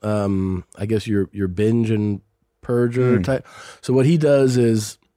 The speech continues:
Speaker 1: he's on the road. He's a fucking psycho. You know, he, he goes out every night. He drinks. He eats like a fucking lunatic.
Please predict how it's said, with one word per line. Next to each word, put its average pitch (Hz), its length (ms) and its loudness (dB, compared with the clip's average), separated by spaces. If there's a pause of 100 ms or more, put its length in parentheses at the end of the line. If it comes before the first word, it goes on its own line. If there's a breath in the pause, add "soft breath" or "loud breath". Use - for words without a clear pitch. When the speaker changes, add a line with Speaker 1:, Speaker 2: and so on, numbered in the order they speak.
(300)
Speaker 1:
he's 117 160 0
on 135 160 4
the 139 100 4
road. 113 500 2 (280)
He's 107 200 0
a 101 40 0
fucking 113 380 -4
psycho. 101 560 -4 (560 loud breath)
You 120 100 0
know, 98 380 -4
he, 104 580 -4
he - 140 -2
goes 107 260 -2
out 143 200 4
every 135 200 2
night. 127 400 0 (640)
He 113 80 -2
drinks. 127 640 0 (340)
He 120 120 -2
eats 127 340 0
like 117 220 0
a 107 200 -2
fucking 120 460 -2
lunatic. 123 640 0